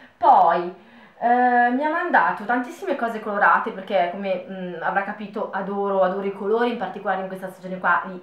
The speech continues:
amo particolarmente, e ha azzeccato anche proprio i miei colori preferiti, tra cui, allora, eh, questi orecchini qua rossi, che sono dei cerchi, a me piacciono tantissimo i cerchi, in qualsiasi tipo di, mm, versione, ma comunque i cerchi sono quelli che mi piacciono di più,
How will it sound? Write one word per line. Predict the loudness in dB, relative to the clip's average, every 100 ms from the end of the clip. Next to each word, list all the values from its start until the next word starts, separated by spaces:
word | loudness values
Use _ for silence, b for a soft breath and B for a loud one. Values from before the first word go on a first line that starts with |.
| _
amo | 2 4 4 -2 -6
particolarmente, | -8 -6 -6 -4 -4 -8 -12 -4 -4 -4 B B B B
e | -2 6 6
ha | 6
azzeccato | 2 0 2 2 2
anche | -2 -2
proprio | -4 -4 -4
i |
miei | -4 -4
colori | -6 -4 -4 -4 -6 -8 _ _ _ _
preferiti, | -8 -6 -6 -6 -8 -8 -4
tra | -4
cui, | -2 -4 -2
allora, | -2 -2 -4 -6 -10 B B B B
eh, | -4 0 0
questi | -2 -4 -4
orecchini | -6 -6 -6
qua | 0 2 2
rossi, | -4 -12 -6 -6 -6 -12 -10
che | -8
sono | -6 -4 -4
dei | -4 -6
cerchi, | -8 -8 -8 -6 -2
a | 0
me | 2 0
piacciono | -4 -8
tantissimo | -8 -10 -10 -10
i | -10
cerchi, | -10 -8 -8 -8
in | -8 -6
qualsiasi | -6 -6 -6 -8
tipo | -12 -8 -8
di, | -6 -8 -8
mm, | -8 -8
versione, | -4 -4 -4 -6 -4
ma | -4 -6
comunque | -6 -8 -6 -6
i | -6 -10
cerchi | -8 -8 -8
sono | -10 -8
quelli | -8 -8
che | -8
mi |
piacciono | -10 -8 -8
di |
più, | -2